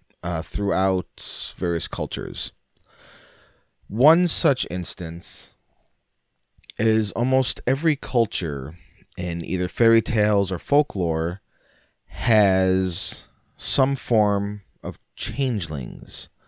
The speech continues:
whether it be the changelings used by trolls in Scandinavian and Norwegian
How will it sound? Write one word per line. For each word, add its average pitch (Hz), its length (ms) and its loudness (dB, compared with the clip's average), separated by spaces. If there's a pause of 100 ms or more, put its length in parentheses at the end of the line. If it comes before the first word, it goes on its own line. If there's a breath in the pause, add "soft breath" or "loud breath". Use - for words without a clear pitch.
(680 soft breath)
whether 98 380 2
it 92 220 0
be 95 160 2
the 87 140 -2
changelings 101 1120 0
used 90 600 -2
by 78 520 -2
trolls 110 640 2
in 87 640 -4
Scandinavian 101 840 2
and 90 200 -2
Norwegian 107 840 0